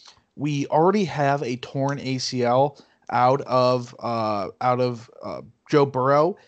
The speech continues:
So they really need to protect this guy. They need to keep him on the field if they're gonna win football games. It's not gonna be, you know, Kyle Pitts is, or isn't a, is a game changer when, you know, Drew, uh, when Burrow isn't throwing the football.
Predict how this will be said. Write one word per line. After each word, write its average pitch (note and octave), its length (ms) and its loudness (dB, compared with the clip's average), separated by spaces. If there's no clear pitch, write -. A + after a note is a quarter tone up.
So D3+ 140 -6
they D3 120 -2
really F#3+ 200 -2
need B3 80 -2
to A3+ 60 -2
protect F#3 240 -8
this C3 120 -14
guy. A#2 180 -2
They A#2+ 80 -4
need C3+ 80 -2
to C#3+ 80 -4
keep - 140 -14
him C3 100 -4
on C3+ 100 2
the F#3 80 -2
field C#3 320 0
if B2+ 120 -4
they're B2+ 100 -8
gonna D3 160 -2
win C3 100 -4
football C#3+ 240 -8
games. A#2 460 -6
It's - 160 -8
not E3+ 120 2
gonna E3 140 -2
be, C3+ 260 -2
you C#3 80 -2
know, A#2+ 220 0
Kyle E3 240 2
Pitts D#3+ 260 -6
is, D3 200 -10
or B2 220 -2
isn't C3 260 -2
a, A#2+ 200 -4
is B2+ 120 -4
a B2 80 -2
game B2+ 280 -2
changer B2 360 -2
when, A#2+ 320 -4
you A#2+ 100 -8
know, A2 120 -2
Drew, B2 400 -2
uh, A#2 140 2
when A#2 340 -2
Burrow C#3+ 260 4
isn't C3 200 0
throwing C3 280 -4
the A2+ 60 -6
football. C#3+ 500 -2